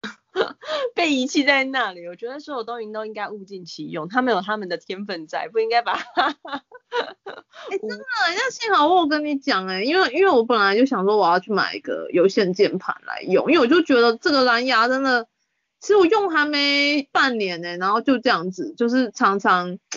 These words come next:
Speaker 2: 就是字跑，跑不出来这样，然后电，我以为是没电，然后电池换了也是一样，就是感应，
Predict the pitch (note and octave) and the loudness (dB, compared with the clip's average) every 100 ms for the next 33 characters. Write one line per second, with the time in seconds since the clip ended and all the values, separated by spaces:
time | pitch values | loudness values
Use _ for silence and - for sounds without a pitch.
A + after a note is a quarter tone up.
0 | - _ _ _ - C4+ C4+ - B3 A3 | -16 _ _ _ 4 4 4 2 4 6
1 | E3+ - G3+ - - G#3 F3 A#2+ - A#3 | 4 2 0 0 -2 -2 -2 -4 -2 4
2 | G3 F#3 F2+ F#2 F3+ C#3 B3 D4+ C#4 F#4+ | 6 4 2 -2 -4 2 2 2 2 2
3 | C#4 C#4+ F#4+ B3+ B3+ C#4+ G#3+ D3+ F3 G#3 | 2 4 6 6 4 2 0 -4 -4 -4
4 | D3+ A3 C4+ G4 D#4 C4 C4 D#4+ A#3+ F#3+ | -2 -2 0 0 0 0 0 2 2 2
5 | E3 F#3+ A3+ F3 F#3+ D3 A3+ D4 C#4 F#3 | -2 -2 -4 0 0 0 2 2 2 -2
6 | E3+ B3+ A3+ | 0 -2 -2